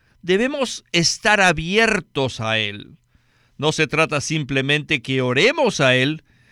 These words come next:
sino que debemos mirarlo, debemos verlo, y al hacerlo, espontáneamente lo reflejaremos como un espejo. Y por medio de esto, día tras día,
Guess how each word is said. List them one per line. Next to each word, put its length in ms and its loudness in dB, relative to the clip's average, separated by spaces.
sino 320 -2
que 120 -2
debemos 460 0
mirarlo, 1080 0
debemos 560 0
verlo, 800 2
y 120 -4
al 160 0
hacerlo, 1000 -2
espontáneamente 1800 -2
lo 180 0
reflejaremos 1120 -2
como 320 -2
un 180 -4
espejo. 920 -4
Y 120 -2
por 200 -2
medio 300 -2
de 180 2
esto, 460 -2
día 460 -2
tras 320 -4
día, 460 -4